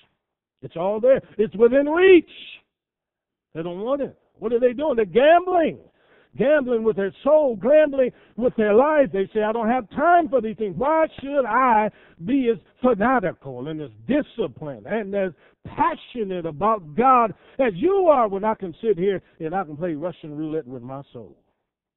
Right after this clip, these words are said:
And just hope that in the final moments of my life, I'll have a chance to repent. What if you don't have a chance?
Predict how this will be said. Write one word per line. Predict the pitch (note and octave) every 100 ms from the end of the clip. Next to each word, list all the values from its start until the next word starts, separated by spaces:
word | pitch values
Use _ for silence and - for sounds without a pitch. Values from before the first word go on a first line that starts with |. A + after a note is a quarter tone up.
| _ _
And | D3
just | F3 D#3+
hope | G3+ F#3 -
that | E3
in | D#3+ C#3+
the | C3+ _
final | F#3+ C4 D4 D#4+
moments | D4+ D4 C#4 F3+ B2+ -
of | C3+
my | C3 D#3+ F#3
life, | F#3 F3 G#2+ E2 _ _ _ _ _ _ _ _ _ _ _ _ _ _ _ _
I'll | A#2+ C3+
have | A#2+ B2+
a | A#2
chance | - C3+ A2+ - -
to |
repent. | G#2 F#2+ _ F2+ - _ _ _ _ _ _ _ _ _ _ _ _ _ _ _ _
What | - G3+
if | D#3
you | A3
don't | G#3+ G3+
have | A#3
a | D#3
chance? | - G2+